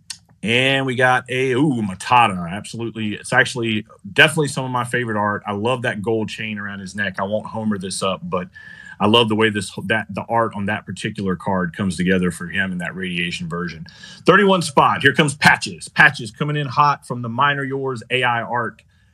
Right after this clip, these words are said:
Here we go for Patches. Let's see some color pop action here. Let's get something big.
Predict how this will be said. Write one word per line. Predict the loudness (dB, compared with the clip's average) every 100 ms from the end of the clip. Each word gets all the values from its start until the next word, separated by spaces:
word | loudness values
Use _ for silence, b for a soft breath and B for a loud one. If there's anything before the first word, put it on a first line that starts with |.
| _ _ _
Here | -10
we | -6
go | -2 0 -2
for | -6 -10
Patches. | -8 -8 -8 -12 -14 -12 -4
Let's | -2 2
see | 2
some | 2 2
color | 4 4
pop | 6 4 4
action | 0 -2 -10
here. | -8 -8 -10 _ _ _ -12
Let's | -6
get | -4 0
something | 0 0 -2
big. | 2 2 2